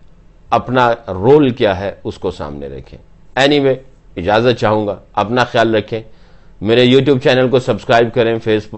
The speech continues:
Facebook پیج کو لائک کریں۔ آپ کی رائے میرے لیے بہت ہی باعث فخر ہے۔ آپ اپنی رائے سے آگاہ کرتے رہیں۔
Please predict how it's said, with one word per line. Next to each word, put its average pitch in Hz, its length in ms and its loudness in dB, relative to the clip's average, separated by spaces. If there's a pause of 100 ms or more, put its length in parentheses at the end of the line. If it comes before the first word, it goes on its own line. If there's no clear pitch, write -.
(140)
Facebook 117 320 0
پیج 98 220 -2
کو 101 100 -4
لائک 87 400 -2
کریں۔ 104 200 -2 (480)
آپ 135 300 6
کی 143 160 2
رائے 110 340 2 (220)
میرے 104 280 -2
لیے 101 160 -2
بہت 101 440 -4
ہی 101 80 -6
باعث 85 340 -6 (160)
فخر 123 280 -4
ہے۔ 117 120 -10 (460)
آپ 92 220 -2
اپنی 95 180 -4
رائے 87 140 -4
سے 87 160 -8
آگاہ 80 180 -6
کرتے 90 340 -10
رہیں۔ 90 120 -10